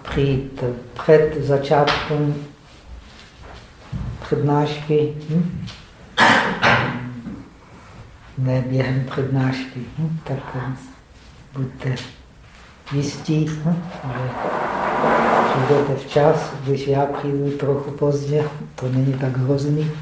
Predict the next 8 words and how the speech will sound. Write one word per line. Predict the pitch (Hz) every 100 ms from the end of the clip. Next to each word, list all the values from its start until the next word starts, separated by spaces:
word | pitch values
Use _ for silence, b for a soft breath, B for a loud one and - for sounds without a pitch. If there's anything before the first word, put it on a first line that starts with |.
| -
<laughs> | - 208 208 208 208 208 - - - - -
ale | 131 127 - - 233 - - - - - - - - - - - - - - -
je | 139 131
to | - 131 131 135
respekt, | 135 143 - - 151 151 - - - - - -
hm? | 170 175 - - - - - -
Pro | 120 123 120 - - - - - - - - - - - - - - - - - - 117
darmu, | 131 131 139 147 151